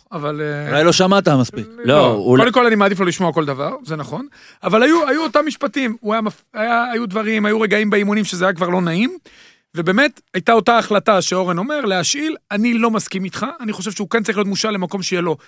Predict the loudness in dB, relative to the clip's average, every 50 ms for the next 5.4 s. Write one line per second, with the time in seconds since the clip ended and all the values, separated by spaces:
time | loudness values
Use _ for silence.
0 | _ _ _ _ _ _ _ _ -10 -8 -6 -6 -2 0 0 0 0 0 -2 0
1 | 0 0 0 0 0 -2 -2 -2 -2 -4 -4 -4 -2 -2 -2 0 0 0 0 0
2 | 0 2 2 2 2 2 2 0 0 -2 -2 -2 0 0 0 -2 -2 0 2 4
3 | 4 4 6 6 4 4 4 2 0 -2 0 0 2 2 2 2 2 2 4 4
4 | 4 4 4 4 4 4 2 2 2 4 4 4 4 2 2 0 0 2 2 0
5 | 2 2 2 2 2 2 2 2